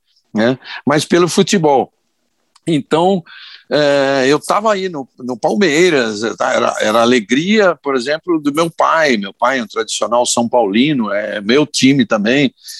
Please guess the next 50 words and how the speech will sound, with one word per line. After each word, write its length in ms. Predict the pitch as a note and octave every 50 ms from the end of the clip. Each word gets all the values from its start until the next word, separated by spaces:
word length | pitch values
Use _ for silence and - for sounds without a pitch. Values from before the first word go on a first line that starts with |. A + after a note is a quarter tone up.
| - - _
mas 280 | - A2 C3+ C#3 B2+ A#2+
era 180 | B2+ A#2 A#2 C3+
a 40 |
alegria 440 | D3 F3 G#3+ G3+ D#3+ C#3 E3+ G3 G#3
do 100 | G3 G3+
meu 160 | G#3 G#3+ A3
pai, 340 | E3+ - C#3 C#3 D#3+ E3 D#3+
de 60 | B2+
eu 60 | B2 A2
tá 160 | - A#2 -
cobrindo 500 | - - C#3+ A2 A2 B2 C#3 D#3 E3 F3+
um 60 | E3
time 300 | - - - D3+ E3 E3
grande 540 | D#3 A#2 B2 C3+ D3+ E3+ D#3+ D3 A#2+ G2 G2
e 20 |
tal. 260 | - B2+ C#3 E3 - _ _ _ _ _ -
De 160 | - F3 F#3
repente, 680 | F#3+ G#3+ G#3 - - E3 E3+ F#3+ F#3+ - - A#3 A#3 - _ _ _ _ _ _ _ _ -
é, 420 | - - D#3 D3 D3 D3 C#3+ C#3+ D3
eu 140 | D#3 E3 D3+
venho 320 | B2 C#3+ C#3+ D3+ D#3+ D#3
com 120 | C#3+ -
essa 200 | D3+ D3 - F3
ideia, 540 | E3 C#3 B2 B2+ B2 B2+ C#3+ D3+ D3+ D3 C3
venho 360 | A#2 B2 B2+ C3 C3+ C3 C3
lá 180 | B2 A#2+ C3+ D3+
pro 140 | - - C#3+
Estadão 480 | - - - C#3 A#2 G2+ A2+ B2 C#3
e 80 | C#3 C3+
pra 200 | - B2 B2+ A2+
minha 240 | A2+ B2 C3 E3+ -
casa, 400 | - - B2+ C#3+ F3 - - - - -
<laughs> 540 | - - - _ - - - - - _ _
com 80 | - C#3
essa 220 | C#3+ - - C#3+
ideia 440 | B2+ A#2+ A#2 A#2+ B2+ C3+ C#3+ D3 C#3+
de 320 | B2+ C3+ C#3+ C3+ A#2 - _ _ _ _ _ _ -
cobrir 400 | - C#3 A#2+ G2+ A#2 C3+ C#3 C3+
Fórmula 360 | - - D3 C#3 C#3 B2 A2
um, 220 | A2+ B2+ C#3 D3
porque 280 | C#3 D#3+ D3 - - D#3
eu 200 | D3+ D3 D3 D3
apostava 600 | C#3 - - D3+ - - - C3+ C3 B2+ B2 C3+
no, 280 | C#3 C#3 C3+ C3 B2 A#2+
no 160 | A#2+ A#2+ A2
título 500 | - - - B2 B2 A#2 - B2+ B2 B2
de 80 | A#2 B2+
um 80 | C3 B2
brasileiro, 640 | A#2+ B2+ B2 A#2 B2+ A#2 A2 G#2+ A2 G#2 F2+ F#2
né? 160 | G#2+ A#2 A#2